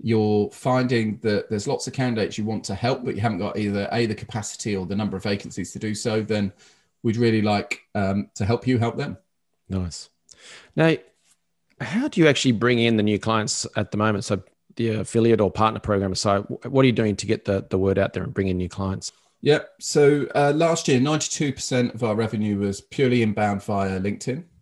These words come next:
Speaker 2: Nice.
Speaker 1: From organic content.
Speaker 2: Really?
Speaker 1: Yep.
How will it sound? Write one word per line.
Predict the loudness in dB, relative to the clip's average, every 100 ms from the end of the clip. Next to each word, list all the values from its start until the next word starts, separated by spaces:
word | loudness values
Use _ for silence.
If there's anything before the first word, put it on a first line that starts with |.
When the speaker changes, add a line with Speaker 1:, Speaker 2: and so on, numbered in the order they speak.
| -6
Speaker 2:
Nice. | -2 0 -2 -10 _ _
Speaker 1:
From | -4 0 0
organic | 2 0 2 0 -2
content. | -6 -8 -8 -12 -14 _ _ -2
Speaker 2:
Really? | 4 6 4 -2 -8 _ _ _
Speaker 1:
Yep. | -6 -6